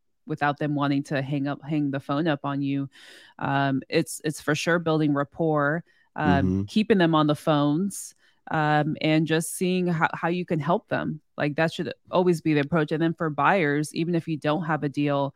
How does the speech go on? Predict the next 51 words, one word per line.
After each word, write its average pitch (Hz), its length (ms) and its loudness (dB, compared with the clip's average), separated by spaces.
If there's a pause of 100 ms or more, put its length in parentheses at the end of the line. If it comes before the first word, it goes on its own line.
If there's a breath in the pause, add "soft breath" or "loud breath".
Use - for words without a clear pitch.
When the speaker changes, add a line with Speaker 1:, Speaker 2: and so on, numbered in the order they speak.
(480 soft breath)
Speaker 1:
you 156 160 -4
can 156 120 -2
just 151 200 -4
be 156 100 0
like, 143 200 2
"Hey, 226 280 2
you 165 160 0
know, 147 200 2
I'm, 156 240 2
um, 147 340 2 (580)
investor 160 340 0
in 156 60 0
this 151 180 -2
area. 214 220 4
We 165 100 2
come 165 180 -2
across 156 260 -2
a 135 60 -4
ton 151 220 -2
of 143 100 -2
deals 156 220 2
that 127 140 -2
I 156 60 2
think - 420 -6
would 135 140 -8
fit - 260 -2
your 147 240 0
portfolio, 165 720 0
your 139 160 0
criteria. 170 800 0 (260 loud breath)
Ha-, 175 280 6
you 170 120 -2
know, 139 300 2
what 185 160 2
are 196 40 2
you 190 140 6
looking 175 300 0
for 156 240 -4
right - 220 -4
to, 143 340 -2
are 147 100 -2
you 151 100 -2
still, 147 460 -2
you 156 100 -2
know, 139 240 -2 (160)
uh, 143 220 -4
buying 185 680 2 (320 soft breath)
in 185 140 0
this 185 200 0
area? 175 600 4
What, 151 180 0